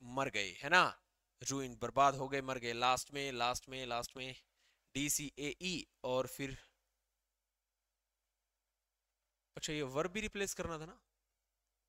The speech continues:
the cattle died from thirst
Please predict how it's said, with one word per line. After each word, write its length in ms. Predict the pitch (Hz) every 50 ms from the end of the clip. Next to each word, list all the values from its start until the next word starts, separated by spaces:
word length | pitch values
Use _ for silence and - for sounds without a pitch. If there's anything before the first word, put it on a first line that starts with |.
| _ _ _ _ _ _ - -
the 80 | 139 _ _ - -
cattle 400 | 139 135 135 - - - 180 196 208 214 196 - _ _ _ _ _ _ _ _ _ _ _ _ _ _ _ _ _ _ _ _ _ _ _ _ _ _ _ _ _ _ _ _ _ _ _ 127 _ -
died 380 | 139 127 131 151 165 170 160 156
from 460 | - - - 139 127 131 139 160 175 - _ _ _ _ _ _ _ _ _ _ _ _ _ _ _ _ _ _ _ _ _ _ _ _ -
thirst 460 | - 151 139 147 160 - - - -